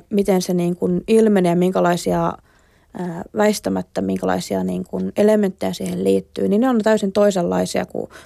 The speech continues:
vapaaehtoisesti toteutettuna. Vapaaehtoisesti toteutettuna antikuluttaminen on oikeastaan aina ideologista ja se on va-,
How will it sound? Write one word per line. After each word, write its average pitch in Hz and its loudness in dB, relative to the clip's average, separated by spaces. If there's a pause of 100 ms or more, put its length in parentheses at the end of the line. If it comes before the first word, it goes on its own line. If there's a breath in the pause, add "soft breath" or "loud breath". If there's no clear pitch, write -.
vapaaehtoisesti - -2
toteutettuna. - -10 (500 loud breath)
Vapaaehtoisesti 240 0
toteutettuna 185 0 (340)
antikuluttaminen 180 0
on 185 0
oikeastaan 180 -4
aina 185 0
ideologista 185 -2 (840 soft breath)
ja 185 -2
se 185 0
on 175 0
va-, 180 -2